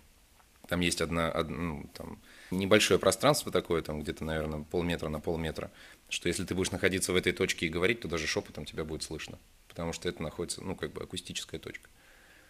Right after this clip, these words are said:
Вот, то есть есть, есть и такие моменты, их нужно учитывать. Вот, но я не знаю, насколько мощный может быть голос. У всех разный. <laughs> Если хотите прокачать свой голос, то занимайтесь этим неустанно,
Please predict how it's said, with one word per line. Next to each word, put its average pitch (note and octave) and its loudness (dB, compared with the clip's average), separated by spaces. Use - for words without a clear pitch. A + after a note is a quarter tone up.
Вот, D#2 -6
то - -10
есть - -8
есть, F2+ 2
есть F2+ 0
и - -20
такие F#2 2
моменты, E2 -2
их - -12
нужно D#2 -6
учитывать. - -12
Вот, D#2 -6
но E2+ -2
я G2 4
не A2 0
знаю, F2 -2
насколько D#2 -6
мощный D2 -8
может D2 -10
быть C#2+ -12
голос. D2 -12
У - -10
всех F#2+ 2
разный. D#2+ 0
<laughs> - -18
Если G2+ 6
хотите - 2
прокачать G2+ 6
свой F2+ 2
голос, A2 6
то F2+ 4
занимайтесь F2 2
этим F2+ 0
неустанно, D#2+ 2